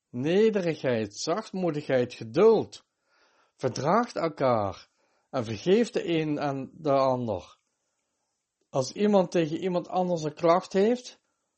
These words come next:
zoals ook Christus u vergeven heeft, zo moet ook u doen. En doe dat alles bo-, nee, doe dat boven dit alles, met liefde, die de band van de volmaaktheid is.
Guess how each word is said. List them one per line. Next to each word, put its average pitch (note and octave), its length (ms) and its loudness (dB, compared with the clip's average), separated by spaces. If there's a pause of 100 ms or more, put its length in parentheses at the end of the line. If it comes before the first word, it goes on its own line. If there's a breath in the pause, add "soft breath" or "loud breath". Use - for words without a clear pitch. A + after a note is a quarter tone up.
(120)
zoals D#3 300 0
ook A#3+ 140 -2
Christus B3+ 420 0
u C4+ 200 -4
vergeven C3 480 2
heeft, G#2 440 -2 (140)
zo - 160 -8
moet D3 240 -2
ook G3+ 180 0
u G3 160 0
doen. G2 300 -4 (1080)
En C#3+ 140 -4
doe A3 140 2
dat A#3 180 4
alles G#3+ 640 0 (720)
bo-, A#3 720 0
nee, F3 500 -4 (160)
doe G3 160 0
dat F#3+ 320 2
boven G3+ 600 6
dit D3 240 2
alles, A2+ 680 -4 (640)
met D3+ 300 -4
liefde, F3 640 -2 (1500)
die C#3+ 160 -2
de B2 120 -2
band E3+ 320 2
van F3 200 0
de D#3+ 80 -6
volmaaktheid D#3+ 640 -4
is. G2+ 480 -8